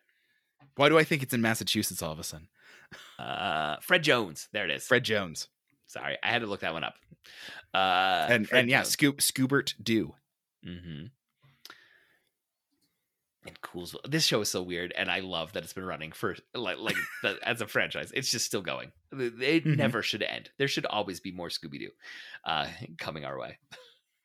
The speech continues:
Speaker 2: <laughs>
Speaker 1: Um, I'm trying to think if there's anything else that's, like, essential to a Scooby story. Um, I, I
Speaker 2: Oh,
Speaker 1: prefer
Speaker 2: uh, I
Speaker 1: a
Speaker 2: mean, I
Speaker 1: red herring who is ultimately heroic and helpful.
Speaker 2: Mm-hmm.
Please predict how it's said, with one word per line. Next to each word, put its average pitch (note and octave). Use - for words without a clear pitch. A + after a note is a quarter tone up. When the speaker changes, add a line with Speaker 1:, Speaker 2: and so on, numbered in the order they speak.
Speaker 2:
<laughs> -
Speaker 1:
Um, G#2+
I'm D3
trying E3+
to C#3+
think C#3+
if B2+
there's B2+
anything B2
else A2
that's, G#2+
like, F#2+
essential A2+
to G#2
a A2
Scooby G#2
story. A2+
Um, G#2
I, D3+
I C#3
Speaker 2:
Oh, -
Speaker 1:
prefer E3
Speaker 2:
uh, -
I F3
Speaker 1:
a D3
Speaker 2:
mean, C#3
I -
Speaker 1:
red D3
herring C#3+
who C3+
is A#2
ultimately A#2+
heroic B2+
and G2+
helpful. A#2
Speaker 2:
Mm-hmm. C3+